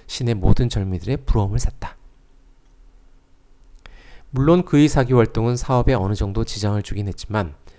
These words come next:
벤자민은 지난 이십오 년 동안 열심히 회사를 일궈왔고 이제는 하버드를 갓 졸업한 아들 로스코에게 사업을 곧 물려줄 생각이었다. 사실 사람들은 이따금 벤자민을 그의 아들 로스코로 착각하곤 했다.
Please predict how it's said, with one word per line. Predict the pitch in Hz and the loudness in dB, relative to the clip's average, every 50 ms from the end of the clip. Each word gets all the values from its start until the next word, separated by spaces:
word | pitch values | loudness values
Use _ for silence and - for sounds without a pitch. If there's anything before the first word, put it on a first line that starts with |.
| - - - - | -20 -20 -8 -2
벤자민은 | - 117 110 107 120 117 117 120 131 135 | 0 0 2 2 2 2 2 2 0 0
지난 | 131 - 120 120 127 123 127 | -2 0 0 2 2 2 2
이십오 | - 123 110 110 120 104 104 | 0 -2 -2 -2 -2 -2 -2
년 | 104 110 101 - | 0 -2 -2 -2
동안 | - 104 107 107 101 | -2 -2 -2 -2 0
열심히 | 95 95 95 - - - - 135 127 131 139 151 160 - - - - _ _ - - - - - _ _ _ _ - - - | 0 0 -2 -2 -4 -6 -6 -4 -2 -2 -2 -2 -6 -10 -16 -20 -20 _ _ -20 -20 -20 -20 -20 _ _ _ _ -14 -8 -4
회사를 | - 123 - 123 110 117 113 101 | -2 0 0 2 2 0 0 -2
일궈왔고 | 101 101 - 107 98 87 76 - - - 87 82 76 - - - - - - - - | -2 -2 -2 -2 -2 -4 -4 -6 -4 -4 -4 -4 -4 -8 -12 -18 -20 -20 -16 -12 -8
이제는 | 120 - 127 120 123 | -2 0 2 2 2
하버드를 | 127 127 143 131 127 123 123 123 123 - | 2 0 2 2 2 2 2 2 0 0
갓 | - 110 104 - | -2 -4 -4 -2
졸업한 | - 117 107 107 - - 107 107 | 0 0 0 2 2 2 2 0
아들 | 101 92 - 104 104 95 | -2 -4 -4 -4 -2 0
로스코에게 | 101 107 - - - 104 92 90 92 110 110 120 127 - - - - | 0 0 -2 -2 -4 -4 -2 -2 -2 -4 -6 -6 -8 -10 -16 -16 -10
사업을 | - - - 131 131 123 135 127 | -6 -4 -2 0 0 0 0 -2
곧 | 131 131 143 151 - - - | 0 2 0 0 0 -2 -6
물려줄 | - 92 92 92 85 - - - | -4 -2 -2 -2 -4 -4 -4 -4
생각이었다. | - - 104 92 82 78 98 101 - - - - - - - - - _ _ _ _ - - - _ _ - - _ - - - - _ - - _ - - _ _ - - - - - - - _ _ - - - - - - - - - - _ _ - - - - - | -4 -4 -4 -4 -6 -8 -8 -8 -8 -8 -8 -8 -10 -10 -12 -20 -20 _ _ _ _ -20 -20 -20 _ _ -20 -20 _ -20 -20 -20 -20 _ -20 -20 _ -20 -20 _ _ -20 -20 -20 -20 -20 -20 -20 _ _ -20 -20 -20 -20 -20 -20 -20 -20 -20 -20 _ _ -20 -20 -20 -18 -8
사실 | - - 151 143 - 160 151 | -2 0 2 2 2 2 2
사람들은 | - 156 156 156 151 147 151 139 151 147 | 4 6 6 6 6 4 4 2 2 2
이따금 | 123 127 - 123 120 120 127 123 | 0 2 2 2 2 2 2 4
벤자민을 | 127 117 104 104 - 113 107 101 101 101 113 110 98 90 | 4 4 2 2 2 0 0 0 0 0 0 -2 -2 -4
그의 | - - 117 113 117 117 | -6 -4 -2 0 2 2
아들 | 113 - 123 120 104 92 | 0 0 0 0 0 2
로스코로 | 101 - - - - - 123 139 156 | 0 0 0 0 0 2 2 2 2
착각하곤 | - - - - - 120 113 - 107 - 117 104 | 2 0 -2 -4 -4 -8 -8 -8 -6 -6 -6 -6
했다. | 92 - - - 76 69 | -6 -6 -8 -10 -12 -14